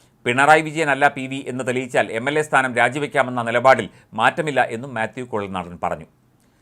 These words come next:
കോടതിയുടെ പരിഗണനയിലുള്ള വിഷയം ഇവിടെ സംസാരിക്കരുത് എന്ന് ഷംസീർ ഓർമ്മിപ്പിച്ചു.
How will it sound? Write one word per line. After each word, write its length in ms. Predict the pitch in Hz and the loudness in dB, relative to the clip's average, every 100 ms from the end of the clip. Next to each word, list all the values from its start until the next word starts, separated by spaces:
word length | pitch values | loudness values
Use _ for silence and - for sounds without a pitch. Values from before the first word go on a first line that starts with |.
| _ _ | _ _
കോടതിയുടെ 460 | 110 117 123 120 | 2 2 2 -2
പരിഗണനയിലുള്ള 680 | 120 117 117 123 123 123 120 | 0 -2 -2 -4 -2 -2 -2
വിഷയം 400 | 117 113 127 120 | -4 -6 -8 -8
ഇവിടെ 200 | 120 113 | -6 -4
സംസാരിക്കരുത് 800 | 120 113 110 131 135 135 117 117 | -4 -4 0 2 2 -2 -4 -4
എന്ന് 160 | 113 110 | -6 -8
ഷംസീർ 420 | 104 110 - 120 | -6 -6 -4 -8
ഓർമ്മിപ്പിച്ചു. 580 | 110 107 117 120 131 175 | -2 -4 -4 -8 -10 -10